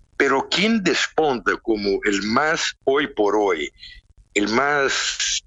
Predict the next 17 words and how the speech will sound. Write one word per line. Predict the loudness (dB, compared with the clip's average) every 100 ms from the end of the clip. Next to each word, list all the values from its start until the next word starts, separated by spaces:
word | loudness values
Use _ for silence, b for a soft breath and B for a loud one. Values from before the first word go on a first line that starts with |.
| -6
posible | -4 -2 -2 0 0 0 0 0
sucesor | 0 0 0 0 0 0 0
de | 0
Lula | 0 0 0 0 -2 -4 -10 B B B B B -2
es | -2 0 -2
el | -2
ministro | -2 0 -2 -4 -2 -2
Fernando | -2 -2 0 0 0 0 0 0 -2
Haddad, | -2 0 -2 -2 -6 -8 _ B B _ _ -20 _ _ -14 -8
que | -2 0
hoy | 2 2 0
controla | -2 -2 -2 0 0 0 0
la | 0
economía | 0 -2 -2 0 0 0
de | 0
mi | -4 -4
país, | -2 -2 -2